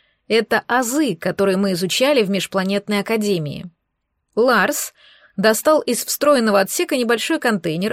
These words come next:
и протянул мне. Под пристальным взглядом райнарцев я взяла инъектор и впрыснула состав под кожу на тыльной стороне ладони. Место укола чуть защипало, но неприятные ощущения тут же прошли.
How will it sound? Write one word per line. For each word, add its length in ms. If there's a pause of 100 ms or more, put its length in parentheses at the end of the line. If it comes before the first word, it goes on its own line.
и 100
протянул 540
мне. 320 (500)
Под 160
пристальным 460
взглядом 580
райнарцев 640
я 160
взяла 320
инъектор 460
и 140
впрыснула 520
состав 420
под 220
кожу 400 (520)
на 200
тыльной 380
стороне 440
ладони. 600 (680)
Место 360
укола 360
чуть 220
защипало, 580
но 100
неприятные 540
ощущения 500
тут 200
же 140
прошли. 680